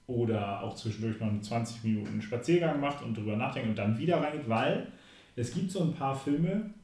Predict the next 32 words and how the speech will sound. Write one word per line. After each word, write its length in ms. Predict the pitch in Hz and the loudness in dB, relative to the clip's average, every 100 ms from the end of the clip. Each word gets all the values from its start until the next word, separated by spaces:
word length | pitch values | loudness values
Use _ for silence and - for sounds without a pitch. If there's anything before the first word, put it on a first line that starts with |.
| - - | -6 2
da 100 | 117 | 4
denke 240 | 143 160 | 4 2
ich 80 | 135 | 0
immer 160 | 135 | 0
selber, 360 | 123 127 104 98 | 2 4 2 -2
ich 120 | - | -6
könnte 240 | - 131 127 | -2 2 4
da 60 | |
jetzt 300 | 113 113 - | 4 2 0
sofort 580 | 113 120 143 - 135 123 | 0 2 2 2 -2 0
nochmal 380 | 117 110 101 98 | 0 0 0 -2
reingehen. 540 | 90 90 87 - - - - _ - - | -4 -8 -8 -10 -12 -16 -20 _ -20 -6
Und 160 | 120 113 | 2 4
das 200 | 147 180 | 4 2
sozusagen, 300 | 180 165 165 | 0 -2 -2
um 60 | 131 | 0
das 200 | 151 165 | 0 2
so 60 | 180 | 0
ein 60 | |
bisschen 260 | 165 - 165 | 0 2 0
zu 160 | - | 0
stimulieren 1080 | 160 - 156 151 151 156 117 104 170 220 - | -2 -2 -4 -4 -4 0 2 2 0 -2 -4
und 180 | 120 117 | -4 -2
das 260 | 131 135 165 | 0 0 0
mal 140 | 160 | -2
zu 120 | - | 0
ermöglichen, 840 | 127 127 135 139 107 104 156 - - | -2 -2 -2 -2 -4 -4 -4 -6 -6
würde 180 | 110 117 | -4 -4
ich 100 | - | -4
das 200 | 139 - | -6 -4
machen. 380 | 160 196 214 - - | -4 -4 -8 -8 -4
Aber 420 | 110 156 156 | 0 2 0